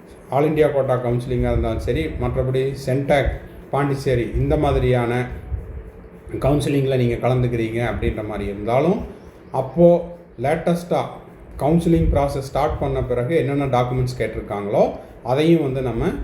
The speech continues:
நம்ம சேனல்ல அப்டேட் பண்ணிடுவோம். அதுக்கு நீங்க செய்ய வேண்டிய ஒரே ஒரு மிக முக்கியமான வேலை என்ன அப்படின்னா, நம்ம சேனலை சப்ஸ்கிரைப் பண்ணிட்டு, பெல் ஐகானை கிளிக் பண்ணிட்டு, தொடர்ந்து பார்த்து கொண்டே இருங்கள். உங்களுக்கான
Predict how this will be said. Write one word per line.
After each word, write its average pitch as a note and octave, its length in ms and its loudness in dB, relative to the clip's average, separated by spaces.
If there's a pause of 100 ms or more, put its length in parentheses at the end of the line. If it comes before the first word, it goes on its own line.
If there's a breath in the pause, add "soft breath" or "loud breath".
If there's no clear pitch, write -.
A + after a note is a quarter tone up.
(360)
நம்ம C3 140 0
சேனல்ல C#3 480 2
அப்டேட் B2+ 320 0
பண்ணிடுவோம். A#2+ 340 2
அதுக்கு B2 240 2
நீங்க A#2+ 200 2
செய்ய C3 280 0
வேண்டிய C3 320 0
ஒரே C#3 300 4
ஒரு C3+ 100 0
மிக A#2+ 240 -2
முக்கியமான B2+ 520 -2
வேலை A2+ 320 -2
என்ன A2+ 220 -2
அப்படின்னா, C3+ 460 -2 (280 loud breath)
நம்ம A#2 160 0
சேனலை C#3+ 480 2
சப்ஸ்கிரைப் C#3+ 420 0
பண்ணிட்டு, B2+ 340 0
பெல் A#2+ 200 2
ஐகானை B2+ 380 0
கிளிக் A#2 240 -4
பண்ணிட்டு, G#2+ 360 -8
தொடர்ந்து B2+ 360 2
பார்த்து A#2 360 0
கொண்டே A#2 240 -2
இருங்கள். A2+ 340 -2 (400 loud breath)
உங்களுக்கான C3+ 580 2